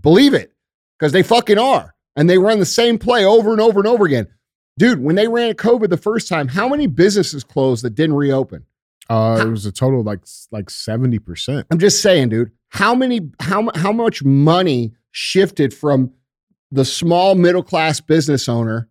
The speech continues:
Speaker 1: okay, from the small community to Amazon and Walmart and the biggest companies in the world? How much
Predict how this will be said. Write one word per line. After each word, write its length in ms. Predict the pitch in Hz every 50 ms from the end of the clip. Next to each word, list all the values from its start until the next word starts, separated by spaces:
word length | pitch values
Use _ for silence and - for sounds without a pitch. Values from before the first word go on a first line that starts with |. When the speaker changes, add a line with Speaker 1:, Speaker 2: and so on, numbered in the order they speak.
| _ _ -
Speaker 1:
okay, 320 | 123 - - 151 135 139 135
from 240 | - - 156 139
the 60 | 131 117
small 360 | - - 156 160 160 170 180
community 640 | - - 160 156 156 160 156 139 120 120 113 95 _ _ _ _ _ _ _
to 220 | - 175 - - 175
Amazon 600 | 180 185 185 175 151 131 131 120 110 101 98 - _
and 240 | - 139 139 127 127
Walmart 560 | 139 160 165 170 170 165 156 131 120 98 92 - _ _ _ _ -
and 120 | 135 143
the 40 | 143
biggest 360 | 123 - 180 190 185 185 -
companies 460 | - - 190 170 160 175 165 160 143 147
in 60 | 147
the 60 | 143
world? 220 | 139 151 - -
How 260 | - - 175 190 202 226
much 340 | 233 247 240 - - -